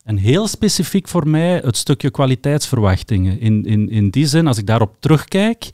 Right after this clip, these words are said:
ik had bijvoorbeeld, hè, in S T W, Sociale en Technische Wetenschappen was dat, groepjes, vaak waren dat jongens, toevallig of niet, die het niet altijd zo, eh, niet altijd zo goed deden. En ik merk nu,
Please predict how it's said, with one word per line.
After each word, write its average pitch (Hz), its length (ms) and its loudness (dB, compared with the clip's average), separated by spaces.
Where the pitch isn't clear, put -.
ik 101 120 -6
had 113 120 2
bijvoorbeeld, 113 400 0
hè, 147 120 -2
in 165 220 0
S - 100 -4
T - 60 -10
W, 113 220 2
Sociale 117 400 0
en 104 80 2
Technische 110 400 -2
Wetenschappen 160 640 0
was 156 180 0
dat, - 540 -6
groepjes, 143 640 -2
vaak 110 260 -2
waren 113 220 2
dat 98 140 0
jongens, 117 320 2
toevallig 107 420 0
of 104 180 -2
niet, 117 320 -2
die 120 100 -2
het 113 100 -2
niet 120 120 0
altijd 120 300 0
zo, 113 120 0
eh, 104 220 -4
niet 123 140 -2
altijd 113 240 0
zo 107 120 0
goed - 260 -2
deden. 175 440 0
En 117 260 0
ik 104 140 -4
merk 101 320 0
nu, 120 340 0